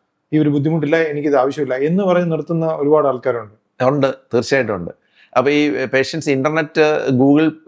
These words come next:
Speaker 2: Google ഡോക്ടർ എന്നാ പറഞ്ഞത്. പേഷ്യന്റ്സിന് Google നോക്കി എല്ലാ കാര്യങ്ങളും പഠിച്ചിട്ട് വന്നിട്ട് ചോദ്യം. എനിക്ക് അങ്ങനെയുള്ള പേഷ്യന്റ്സിന് ഇഷ്ടമാണ് ശരിക്കും. കാരണം ഇങ്ങനെയുള്ള പേഷ്യന്റ്സുമായിട്ട് സംസാരിക്കാൻ കുറച്ചും കൂടെ എളുപ്പമാണ് കാര്യങ്ങൾ. അപ്പോ നമ്മൾ ഒരിക്കലും ഒരു ഇന്ന ട്രീറ്റ്മെന്റ് നിങ്ങളിത് ചെയ്യണം,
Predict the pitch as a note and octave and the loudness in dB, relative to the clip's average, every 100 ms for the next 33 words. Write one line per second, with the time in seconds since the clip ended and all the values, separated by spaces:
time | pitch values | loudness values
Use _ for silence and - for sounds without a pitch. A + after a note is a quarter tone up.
0 | B2+ C#3 C#3+ D3 C#3+ - C3+ A#2+ G2 G2 | 0 2 2 2 2 0 -6 -4 -4 -4
1 | G2+ G2+ A2 G2+ A2 A2+ G#2+ - G#2+ A2+ | -4 -4 -6 -6 -4 -4 -6 -4 -2 0
2 | B2 A2+ G#2+ - A2+ G#2 G#2+ G#2+ G2+ G2 | 0 -2 -4 -2 0 2 2 0 -2 -4
3 | G2+ G2 G2 G2 G2 G#2+ G#2 G2 F2+ F2+ | -10 -6 -6 -6 -6 -6 -6 -8 -10 -8
4 | F#2 G2+ C#3 F3+ F3+ E3 E3 C#3+ B2+ C3 | -8 -2 0 0 0 0 0 2 0 -2
5 | A#2 C3 - - A#2 G#2+ F2 F#2 - _ | -4 -4 -2 0 -2 -2 -10 -12 -18 _
6 | - C3 C#3+ D3+ D3 C#3+ D#3 D#3 C#3+ B2+ | -2 -2 -2 -8 -6 -2 0 4 4 2
7 | C#3+ C#3+ B2+ A#2+ G#2+ A#2+ B2+ C3 A#2+ - | 0 0 0 -4 -2 0 0 -2 -4 -4
8 | A#2+ A#2+ A#2+ - _ _ - A#2 C3+ A2+ | -2 0 -2 -4 _ _ -2 2 2 2
9 | C#3 G#2 F#2+ F2+ F2 - _ _ _ _ | -2 -2 -6 -8 -14 -18 _ _ _ _
10 | _ B2+ C#3 D3 - C3+ D3 F3 D#3+ F3 | _ -2 0 0 0 0 2 0 0 0
11 | E3 D3 D3 D3 E3 D3+ D3 D3 D3 C#3+ | 0 -2 -2 -4 -2 2 0 0 -6 -4
12 | C#3 C#3 C#3 B2 A#2+ C3 C#3 | 0 0 2 0 2 0 -4